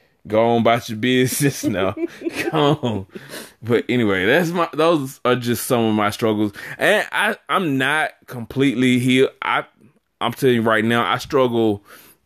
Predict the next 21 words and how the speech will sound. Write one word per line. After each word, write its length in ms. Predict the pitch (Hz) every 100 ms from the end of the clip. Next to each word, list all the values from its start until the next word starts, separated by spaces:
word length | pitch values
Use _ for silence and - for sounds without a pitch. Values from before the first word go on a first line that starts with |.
| -
like, 320 | 101 95 80 _ _ _
uh, 480 | 110 107 104 101 98
probably 480 | - 151 127 113 107 _ _ _ _ 110
management 560 | 117 131 127 131 127
of 60 | 101
money 480 | 98 113 123 127 127
is, 180 | 123 117 _ - _ -
I'm 120 | 117 120
getting 240 | 123 107
better 280 | 101 113 123
at 100 | 123
that. 320 | 123 131 113
That 160 | 104 117
may 140 | 117
be 100 | 117
one 180 | 107 107
of 60 | 110
my 140 | 117
struggles. 840 | 113 - 113 110 113 110 117 - - - - - _
Um, 500 | 101 104 101 98 - _ _ _ _ _ _ _ - - _ _ _ _ -
just 520 | 123 120 - - -